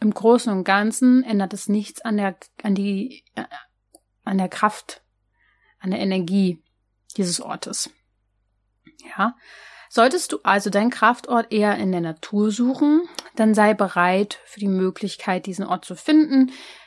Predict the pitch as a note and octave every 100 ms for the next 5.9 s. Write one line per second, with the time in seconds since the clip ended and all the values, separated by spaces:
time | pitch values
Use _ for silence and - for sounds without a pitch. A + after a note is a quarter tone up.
0 | _ - - A#3 A3 - G#3+ A3+ A3+ -
1 | D#4+ D4+ C#4 C4 B3+ B3+ - F4 D#4+ C4+
2 | C4+ B3+ A#3+ A#3 A#3 A#3 A#3 A#3 A3+ B3
3 | C#4+ C#4+ C4 C4+ C4 B3+ A#3+ C4+ C4+ B3+
4 | A#3+ A#3+ B3+ B3 C4 C#4 C#4 D4 D4 C4
5 | - B3+ B3 A#3+ A3 G#3+ G#3+ G#3+ -